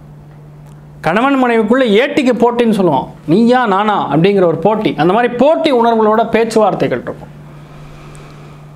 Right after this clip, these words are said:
ஆணாக இருந்தால் பெண், பெண்ணாக இருந்தால் ஆண், இவர்களுடைய லைஃப்ல ஏதோ முக்கியமான நல்ல விஷயம் நடக்க போறது. பிசினஸ் செம்ம growth இருக்கும். நீங்க பார்க்கக்கூடிய ஆட்கள் எல்லாமே இன்றைய நாள் ஒரு முரட்டுத்தனமான ஆட்களாக இருப்பார்கள். அவர்கள் மூலியமாக உங்களுக்கு நல்லது நடக்கும்.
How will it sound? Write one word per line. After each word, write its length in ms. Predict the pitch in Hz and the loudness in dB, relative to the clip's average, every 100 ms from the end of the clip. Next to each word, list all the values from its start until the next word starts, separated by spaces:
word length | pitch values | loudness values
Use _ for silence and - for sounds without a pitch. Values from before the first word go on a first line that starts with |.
| - - - | -20 -14 -4
ஆணாக 500 | 156 190 220 226 202 | -2 0 0 0 0
இருந்தால் 360 | 208 240 277 | 2 0 0
பெண், 280 | 202 214 233 | 0 0 0
பெண்ணாக 420 | 196 214 233 220 | 0 0 0 0
இருந்தால் 440 | 196 185 226 - - | -2 0 0 0 0
ஆண், 380 | 151 196 202 | 0 0 -2
இவர்களுடைய 560 | 156 160 220 214 202 180 | 0 2 2 2 2 2
லைஃப்ல 500 | 175 285 294 254 226 | 2 0 0 0 2
ஏதோ 120 | 202 | 2
முக்கியமான 500 | 214 165 208 208 240 | 2 0 0 0 0
நல்ல 220 | 220 190 220 | 0 0 2
விஷயம் 240 | 180 185 | 2 0
நடக்க 260 | 165 160 156 | 0 0 0
போறது. 220 | 226 180 | 2 2
பிசினஸ் 500 | 220 226 311 294 202 | 0 0 -2 0 0
செம்ம 280 | 190 247 247 | 2 0 2
growth 300 | 214 233 233 | 2 2 0
இருக்கும். 240 | 196 254 | 2 2
நீங்க 180 | 233 196 | 2 0
பார்க்கக்கூடிய 720 | 180 196 240 247 220 214 185 | 0 -2 0 0 0 2 2
ஆட்கள் 380 | 175 226 220 202 | 0 -2 0 2
எல்லாமே 400 | 180 180 196 226 | 2 2 0 2
இன்றைய 320 | 190 160 170 | 2 0 0
நாள் 120 | 214 | 0
ஒரு 180 | 185 156 | 0 2
முரட்டுத்தனமான 760 | 156 226 240 247 226 208 202 | 2 0 -2 -2 -2 0 0
ஆட்களாக 440 | 190 180 180 175 160 | -2 0 0 0 0
இருப்பார்கள். 480 | 151 151 147 220 | 0 0 2 2
அவர்கள் 380 | 190 185 226 240 | 2 2 0 2
மூலியமாக 460 | 214 202 180 190 202 | 2 2 2 0 0
உங்களுக்கு 320 | 165 160 190 | 0 2 2
நல்லது 300 | 190 190 185 | 2 2 0
நடக்கும். 320 | 139 127 - | -2 -6 -12